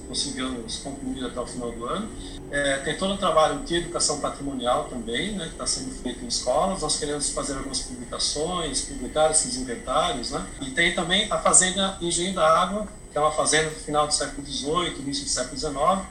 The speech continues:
que foi adquirida alguns anos atrás pelo município, né, e precisa ser musealizada. Ela foi adquirida e simplesmente ficou fechada, né? É, na época, o prefeito que comprou queria fazer uma, transformar numa faculdade de hotelaria, que é um uso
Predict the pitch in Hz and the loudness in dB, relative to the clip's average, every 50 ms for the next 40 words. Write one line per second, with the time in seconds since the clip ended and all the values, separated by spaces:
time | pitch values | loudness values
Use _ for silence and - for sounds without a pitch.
0 | - - - 147 - - 170 180 180 170 165 - - 165 151 156 196 220 214 160 | -10 -12 -10 -10 -4 0 0 2 2 0 -2 -4 -4 -4 -2 0 0 0 0 0
1 | 156 143 143 151 151 139 139 143 143 135 139 131 131 139 139 135 135 - - - | 0 -2 -2 -2 -4 -2 -2 -2 -2 -2 -4 -4 -4 -2 0 4 6 6 6 4
2 | 151 147 143 143 139 139 135 - - - 339 - - 175 147 123 131 165 196 196 | 2 -2 -2 -2 0 4 6 6 6 6 4 0 0 -2 -4 -2 -2 -2 -4 -4
3 | - - - 294 - - - 175 190 185 - - 180 190 190 196 185 - 196 190 | -8 -8 -6 -6 -4 -4 -2 2 4 6 6 6 4 2 2 2 2 2 2 2
4 | 202 202 196 202 202 220 214 190 170 165 175 165 147 143 143 139 - - 185 175 | 0 0 2 2 2 2 2 2 2 4 4 2 2 0 -2 -2 -2 -2 -2 -2
5 | 180 190 - - 170 185 202 202 - - - 208 202 - 196 165 180 196 202 - | -2 -2 -4 -2 -2 0 0 0 0 2 0 0 0 -2 -4 -2 -2 -2 -2 -2
6 | - - 196 - 226 196 - - 160 139 123 - - 110 - - 202 190 - - | -4 -6 -4 2 4 6 8 8 8 6 6 4 0 -4 -4 -2 -2 -2 -2 -4
7 | - - - - - - - 123 127 127 120 117 123 127 143 147 160 170 165 - | -10 -14 -14 -14 -14 -10 -4 -2 0 2 2 2 2 4 6 6 6 6 6 2
8 | - 185 - 170 151 - - 165 170 180 175 170 - - - - - - 151 143 | -2 -4 -4 -6 -6 -4 -4 -2 -2 -2 -2 -4 -6 -10 -10 -10 -8 -6 -6 -6
9 | 139 - 170 190 190 185 175 156 165 156 - 160 143 143 151 160 170 170 165 160 | -4 -4 -4 -4 -4 -4 -4 -6 -6 -4 -2 -2 0 0 0 -2 -2 -2 -2 0
10 | 156 147 143 143 135 127 - 160 160 - 160 151 139 156 - 170 170 165 156 151 | 0 0 0 -2 -2 -2 -2 -2 0 0 0 2 2 0 0 0 -2 -4 -4 -4
11 | 147 143 135 131 127 123 123 117 - - - 160 156 - 147 139 151 160 160 151 | -4 -4 -4 -4 -4 -4 -4 -4 -6 -4 -4 -2 -2 -2 2 6 6 8 6 6
12 | 151 143 - 151 147 - 160 160 156 143 139 131 131 123 - - - - - - | 2 -4 -6 -6 -4 -2 2 4 4 4 4 4 0 0 0 -2 -4 -10 -14 -16
13 | - - - - 151 147 156 160 165 170 175 180 175 160 160 170 180 185 - 170 | -16 -14 -10 -2 2 4 6 6 4 4 0 -2 -2 -2 -2 -2 -2 -2 -2 -2
14 | 175 | -2